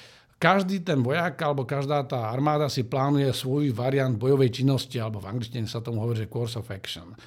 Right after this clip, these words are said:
No ale na boisku nie ste sami. Je tam ten protivník. To znamená, musia zvažovať oni pri tých svojich plánoch aj to, že aké možnosti má ten protivník. A keď sa pozriem teraz na tú mapu a pozriem sa na, na Rusov, tak v podstate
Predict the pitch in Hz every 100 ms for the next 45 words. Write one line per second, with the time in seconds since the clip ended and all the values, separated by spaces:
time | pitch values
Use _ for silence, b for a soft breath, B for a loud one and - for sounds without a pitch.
0 | B B B 135 139 143 143 - B B
1 | B 170 147 156 170 156 147 151 143 147
2 | 151 151 82 - - 139 127 139 135 143
3 | 131 135 123 85 85 - - - 117 135
4 | 143 135 123 156 - 151 117 139 143 139
5 | 127 131 123 127 127 117 135 139 113 127
6 | 139 139 139 113 - 131 170 B B B
7 | B B B 107 135 139 139 117 156 139
8 | B B B 143 160 156 170 139 - 151
9 | 143 151 143 147 135 135 101 95 95 151
10 | 147 - 175 170 170 151 160 135 143 156
11 | 131 92 113 240 247 131 143 143 147 156
12 | 135 131 120 - 123 120 110 107 127 117
13 | 165 180 208 B B B B B B -
14 | 147 135 - 160 - 156 175